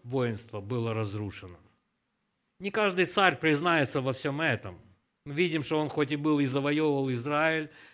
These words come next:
но он был мудрый и откровенный, не лицемер и не гордый, не, не гордый царь. Написать такое о себе, что да, я пре-, претерпел поражение. Вы все знаете эту историю,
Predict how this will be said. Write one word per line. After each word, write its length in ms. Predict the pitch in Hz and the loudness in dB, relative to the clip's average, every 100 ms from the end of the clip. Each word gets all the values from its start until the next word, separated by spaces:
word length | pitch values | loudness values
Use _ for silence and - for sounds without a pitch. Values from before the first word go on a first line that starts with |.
| _ _ | _ _
но 220 | 139 139 139 | -2 0 0
он 320 | 151 143 139 | 2 2 4
был 320 | 135 131 127 127 | 4 4 2 -4
мудрый 760 | 170 247 185 170 180 214 - - _ _ | 2 4 6 6 6 4 -6 -20 _ _
и 320 | 202 190 165 - | 0 4 4 2
откровенный, 960 | 160 - 196 208 220 156 123 101 90 - | -2 2 4 6 8 6 6 0 -6 -12
не 300 | 127 190 180 | -4 2 4
лицемер 760 | 151 143 165 175 240 226 185 - - | 6 4 2 2 6 6 4 -4 -10
и 120 | - 180 | -2 0
не 140 | 165 | 2
гордый, 500 | 147 156 127 135 131 | 6 4 6 2 2
не, 180 | 139 160 | 0 -2
не 240 | 147 156 | 0 0
гордый 460 | 147 147 123 98 104 | 2 4 2 2 -4
царь. 320 | - 101 92 - _ _ _ _ _ _ - | -6 -8 -8 -14 _ _ _ _ _ _ -4
Написать 480 | 139 143 - 160 143 | -2 -2 0 0 2
такое 460 | 147 - 135 113 | -2 0 2 2
о 40 | 98 | 0
себе, 440 | - 127 117 85 - _ _ _ _ _ _ _ | -6 -6 -6 -8 -12 _ _ _ _ _ _ _
что 180 | - 156 | -2 2
да, 220 | 160 202 | 6 8
я 160 | 156 139 | 8 4
пре-, 260 | 147 147 | 2 -2
претерпел 460 | 127 151 156 143 151 | -2 -6 -4 -2 -4
поражение. 420 | 156 139 151 147 | -4 -2 0 0
Вы 140 | 147 151 | 0 -2
все 260 | - 196 | 2 2
знаете 360 | 175 185 180 175 | 2 2 0 0
эту 180 | 165 151 | 0 -2
историю, 560 | - 185 180 170 156 | 0 2 4 4 0